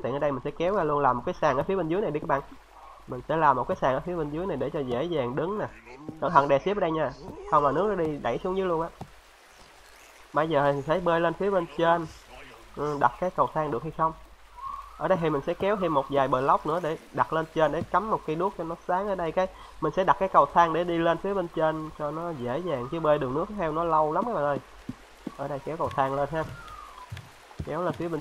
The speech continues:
trên luôn. Rồi ở phía bên này thì dối tay qua, dối tay qua đặt block vô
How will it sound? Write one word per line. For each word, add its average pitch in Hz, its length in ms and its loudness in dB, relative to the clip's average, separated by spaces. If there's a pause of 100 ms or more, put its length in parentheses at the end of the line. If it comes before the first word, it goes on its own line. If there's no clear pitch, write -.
trên 135 240 2
luôn. 135 100 -2 (2000)
Rồi 131 200 -2
ở 151 180 0
phía 185 140 -4
bên 156 280 -2
này 135 240 -2
thì 127 60 -8 (140)
dối 165 300 -4
tay 147 220 0
qua, 147 320 -4 (1500)
dối 156 200 -6
tay 147 180 2
qua 143 100 4
đặt 123 140 0
block 131 320 -2
vô 143 160 0